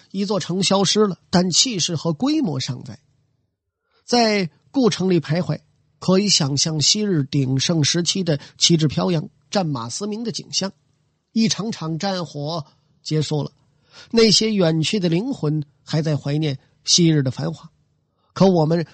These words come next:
只见到这样的废墟。估量的楼台遗迹好像还有王家油烟之盛；模糊的壁画儿似乎犹闻梵呗齐鸣。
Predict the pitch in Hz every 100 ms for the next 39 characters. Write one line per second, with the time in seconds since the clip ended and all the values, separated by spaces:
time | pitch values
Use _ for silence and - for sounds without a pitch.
0 | - 165 156 151 185 170 156 147 - 190
1 | 160 143 139 165 147 - 208 - _ _
2 | _ _ _ _ _ _ _ - 233 269
3 | 233 196 190 175 175 208 - 175 175 233
4 | 214 226 - - - - 147 151 156 131
5 | 147 170 139 135 - _ 165 160 170 175
6 | 165 156 147 160 208 151 127 175 - 247
7 | - _ _ _ _ 160 190 208 - 196
8 | 190 233 180 254 285 175 143 _ _ _
9 | _ _ _ _ _ _ - - 170 -
10 | 165 170 - _ _ 143 156 240 233 175
11 | 175 - _ _ _ _ _ _ - 127
12 | 147 220 233 - 180 - - - 170 160